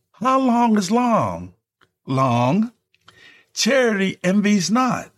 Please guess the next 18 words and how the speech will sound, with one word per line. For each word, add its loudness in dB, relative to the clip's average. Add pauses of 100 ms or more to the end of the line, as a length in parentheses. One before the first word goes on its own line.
(480)
Charity 0
vaunteth -2
not 0
itself. -2 (220)
It's -6
not 0
puffed -6
up. -4 (1300)
It -8
doesn't -2 (180)
behave 0 (180)
itself -2
unseemly. 0 (340)
It -2
seeketh -2
not 0
her -2
own. -2